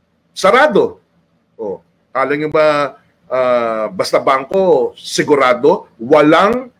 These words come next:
siguradong investments. Mga corporate bonds. Ano yung corporate bonds? Nakalagay dyan, called. Pinautang mo yung isang kumpanya, malaking kumpanya, popular. Five years daw, babalik sa'yo yung pera.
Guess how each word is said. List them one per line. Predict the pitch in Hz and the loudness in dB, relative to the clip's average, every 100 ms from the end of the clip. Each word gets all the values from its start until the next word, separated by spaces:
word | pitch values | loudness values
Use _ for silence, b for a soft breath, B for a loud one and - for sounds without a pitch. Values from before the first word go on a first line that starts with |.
| _ | _
siguradong | - - 117 127 143 143 147 147 147 117 | -12 -10 -4 0 0 0 -2 -4 -8 -14
investments. | 113 110 98 - 104 87 _ - _ _ _ _ _ | -8 -6 -6 -10 -16 -16 _ -20 _ _ _ _ _
Mga | - 180 208 | -2 0 2
corporate | 240 240 240 240 240 | 2 4 4 2 0
bonds. | 202 131 - - _ _ _ | 0 0 -6 -18 _ _ _
Ano | 123 151 | -10 -10
yung | 151 | 0
corporate | - - 165 165 | -2 0 -6 -4
bonds? | 131 101 - - _ - | -10 -10 -14 -20 _ -4
Nakalagay | 139 151 156 143 | 0 2 0 0
dyan, | 151 113 | 0 -2
called. | - 160 117 90 _ _ _ _ _ _ _ _ _ _ _ | 0 2 2 -4 _ _ _ _ _ _ _ _ _ _ _
Pinautang | 147 175 190 196 | 0 2 2 0
mo | 196 | 0
yung | 202 190 | -2 -4
isang | 196 | -4
kumpanya, | 202 185 190 190 156 110 - _ - | -4 -2 -2 0 -2 -2 -10 _ -10
malaking | 120 156 196 | -6 -4 -4
kumpanya, | 208 196 208 202 131 104 _ _ _ _ _ _ | -4 -2 -2 0 -2 -4 _ _ _ _ _ _
popular. | 156 156 170 131 101 - _ _ _ _ _ _ _ _ _ _ _ _ | 0 2 2 2 -2 -6 _ _ _ _ _ _ _ _ _ _ _ _
Five | 160 165 160 | 0 0 2
years | 180 180 175 | 0 0 2
daw, | 180 131 - | 4 4 4
babalik | 139 151 151 156 | 0 0 -2 -2
sa'yo | 156 151 151 | -2 0 -2
yung | 151 | 0
pera. | 143 131 107 | 0 0 -4